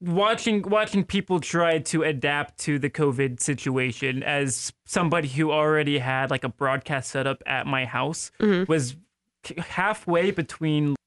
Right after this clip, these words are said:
Speaker 1: humorous and, and, like, wanted me to bang my head on, on a wall.
Speaker 2: <laughs>
Speaker 1: It was like, it's like, it's a mute button. It's not, <laughs> but then at the same time, it's like, "Oh, those, they don't know they're muted." That's k-, kind of funny. Yeah, but covid class is completely different. Mm,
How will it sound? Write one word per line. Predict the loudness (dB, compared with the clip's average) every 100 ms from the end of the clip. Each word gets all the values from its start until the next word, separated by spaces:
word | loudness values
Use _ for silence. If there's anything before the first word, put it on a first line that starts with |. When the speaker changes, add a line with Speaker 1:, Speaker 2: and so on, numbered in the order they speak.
| _
Speaker 1:
humorous | 0 2 4 2 2
and, | 0
and, | -2 0 0 0 -2
like, | -2
wanted | 0 2 2
me | 2
to | 0
bang | 0 0 2
my | 0
head | 0 0
on, | 0 0
on | 0 -2
a |
wall. | 0 -2 -2 -6 _ _
Speaker 2:
<laughs> | 0 2 2 2 0 0 2
Speaker 1:
It | 2
was | 4 2 4 2
like, | 4
it's | 2 2
like, | 0 -4 -4
it's | 0
a | 4
mute | 4 4 2
button. | 2 2 2
It's | 0 0
not, | 2 2 2
<laughs> | 0 0 0 0
but | 0
then | 2 2
at |
the | 2
same | 0 2
time, | 2
it's | 0
like, | 0
"Oh, | 0 0 0
those, | 2 2 2
they | 2
don't | 2
know | 2
they're | 0 0
muted." | 2 2 -2
That's | -6 -12 -16 -4
k-, | -4 -4
kind | -4 -4
of | -4
funny. | -4 -4 -4 -10 -16 -20 _
Yeah, | -4 -2
but | -2
covid | 2 2 2
class | 0 0 0
is | -2 -2
completely | -2 0 2 2
different. | 0 0 -2 -2 -6
Mm, | -16 -4 0 0